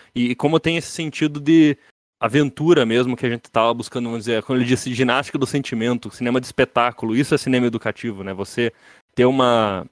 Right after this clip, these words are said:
imersão e uma, e um engajamento muito maior com a realidade, com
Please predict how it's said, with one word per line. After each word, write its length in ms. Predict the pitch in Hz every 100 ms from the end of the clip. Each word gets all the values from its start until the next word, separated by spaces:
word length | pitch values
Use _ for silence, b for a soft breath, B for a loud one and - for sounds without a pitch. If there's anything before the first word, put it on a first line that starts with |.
| _
imersão 680 | 117 120 120 - - 127 139
e 40 |
uma, 560 | 135 131 120 113 101 98
e 120 | 120
um 60 | 123
engajamento 580 | 123 123 131 127 135 139
muito 220 | 180 190
maior 280 | 170 147 175
com 140 | 165
a 60 | 139
realidade, 680 | 143 131 120 110 123 127
com 300 | 123 123 117